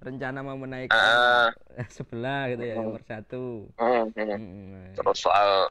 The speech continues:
Speaker 2: seragam juga kemarin yang juga sempat jadi polemik kan, eh,
Speaker 1: Eh,
Speaker 2: karena
Speaker 1: eh, eh, eh, eh.
Speaker 2: apa namanya, kalau saya melihat kan, saya melihat secara umum ya,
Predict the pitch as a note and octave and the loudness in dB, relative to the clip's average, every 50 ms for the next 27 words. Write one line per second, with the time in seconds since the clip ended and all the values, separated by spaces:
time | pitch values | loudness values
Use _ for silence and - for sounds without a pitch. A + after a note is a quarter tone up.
0 | - - - - A#2 G#2+ G#2 G2+ - A#2 A2+ G#2 - - G#2 - - A#2 - - | -2 -8 -4 0 2 2 2 2 2 0 0 0 -2 -6 -2 0 2 2 2 0
1 | - - G2 G2 G#2+ A2 A2 A2 A2 G#2 - G#2 - G#2+ G2+ - - - - - | 0 2 2 4 4 4 2 2 0 -2 -2 -2 0 0 0 0 -2 -2 -2 -2
2 | A2 - - G2+ G2 - - - G#2+ - G2+ G#2 G2 G2 F#2+ G#2 A#2+ A#2 - A2 | -2 2 0 0 0 0 -2 -6 0 2 2 2 4 2 0 0 0 2 2 2
3 | A2 A2+ A#2 G#2 E2+ E2 D#2 D#2 C2+ B1+ A1 - G#2 A2 A2+ A2 - G2 G2+ A2 | 2 2 2 0 0 2 2 2 2 2 0 -4 -6 -2 0 2 2 2 4 4
4 | A2 G#2+ G2+ F#2+ F#2+ F#2 F#2 F2+ F#2+ G2+ G2 F#2 F#2+ F#2 F2+ F2 F#2 F2 F2+ F#2+ | 4 4 4 4 4 2 0 -6 -12 -16 -16 -14 -16 -16 -16 -18 -18 -18 -18 -18
5 | G2+ - - - G#2 - - G2+ A2 A2+ G#2 G#2 G#2 G#2 G2+ G#2 A2 A2 A#2 A#2 | -18 -10 -2 -2 0 2 2 2 4 4 2 4 4 4 4 6 6 6 4 4
6 | A#2 A2+ G#2+ - - - _ _ _ _ - - - - B2 B2+ B2+ A2+ - A2+ | 4 2 0 -2 -8 -16 _ _ _ _ -18 -4 0 2 4 4 4 4 4 4
7 | A2+ A2 A2 G2+ G2+ G#2+ A2+ - - A#2+ A#2 A#2 A2+ - - - _ _ _ _ | 2 2 2 2 2 4 4 4 4 2 2 2 -2 -10 -20 -20 _ _ _ _
8 | _ - A2 A#2 C#3+ C#3 B2 B2+ - - - - - - A#2 A2+ A2+ G#2+ G#2 B2 | _ 2 2 4 4 4 4 4 2 0 -4 -4 0 2 4 6 6 4 4 4
9 | C3 B2+ A#2 G#2+ G2 F#2 F2+ | 2 0 2 2 4 4 4